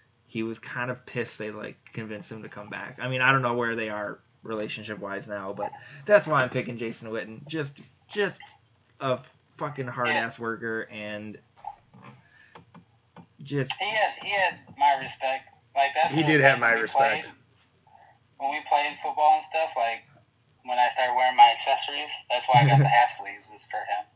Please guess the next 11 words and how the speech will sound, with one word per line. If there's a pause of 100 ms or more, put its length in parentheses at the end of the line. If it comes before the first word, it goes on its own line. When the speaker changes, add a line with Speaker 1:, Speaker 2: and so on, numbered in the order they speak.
(120)
Speaker 2:
But, (920)
um, (320)
he's
not (760)
my
guy,
though. (240)
Speaker 1:
Well,
of
course
not.